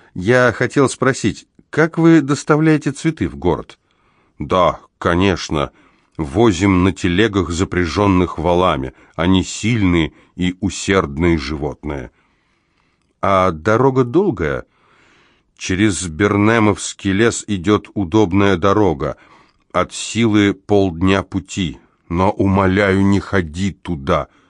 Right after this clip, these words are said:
Город — не несет ничего, кроме зла". Он порядком хлебнул, вроде бы напрочь позабыв о недавно окончившемся рискованном разговоре. "Я должен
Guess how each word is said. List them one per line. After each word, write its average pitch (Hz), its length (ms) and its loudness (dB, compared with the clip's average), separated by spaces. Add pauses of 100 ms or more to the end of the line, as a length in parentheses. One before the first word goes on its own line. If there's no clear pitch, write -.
(320)
Город — 92 640 0 (300)
не 101 180 2
несет 98 640 0
ничего, 98 600 0
кроме 87 360 0
зла". 73 360 -2 (480)
Он 82 180 -2
порядком 82 580 -4
хлебнул, 87 560 -2 (100)
вроде 85 360 -2
бы 82 400 0 (320)
напрочь 87 500 -2
позабыв 82 560 -2
о 85 80 0
недавно 82 520 0
окончившемся 82 1000 -4
рискованном 78 800 -4
разговоре. 82 640 -4 (1000)
"Я 87 320 -4
должен 101 880 0